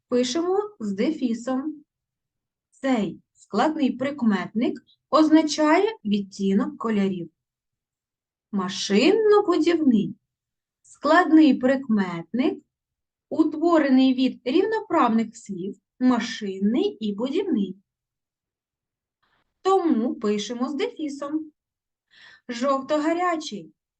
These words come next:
пишемо разом, тому що це слово означає один колір, а не поєднання кольорів. Світло-зелений пишемо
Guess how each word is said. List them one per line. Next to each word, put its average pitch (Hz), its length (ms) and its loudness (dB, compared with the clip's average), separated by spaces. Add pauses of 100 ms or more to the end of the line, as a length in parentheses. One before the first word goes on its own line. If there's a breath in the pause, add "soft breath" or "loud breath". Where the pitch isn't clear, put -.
(800 soft breath)
пишемо 285 500 -2
разом, 277 500 -4 (600)
тому 302 300 2
що - 320 -8
це 220 240 -8
слово 233 640 -4
означає 226 880 -4
один 262 580 -4 (180)
колір, 185 500 -6 (440)
а 392 300 -2
не 311 180 0
поєднання 214 960 -4
кольорів. 190 400 -8 (1000 soft breath)
Світло-зелений 285 1600 -2 (680)
пишемо 254 600 2